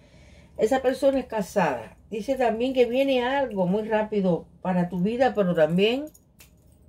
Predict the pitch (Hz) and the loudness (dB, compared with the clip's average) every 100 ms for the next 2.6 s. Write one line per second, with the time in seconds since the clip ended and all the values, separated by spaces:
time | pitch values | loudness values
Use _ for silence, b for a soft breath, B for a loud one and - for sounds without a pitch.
0 | _ _ - 196 180 208 233 233 - 180 | _ _ -6 0 2 0 -2 -6 -2 -2
1 | - - _ _ _ _ - b b b | -2 -8 _ _ _ _ -20 b b b
2 | b b - 277 330 - | b b -6 -2 -2 -4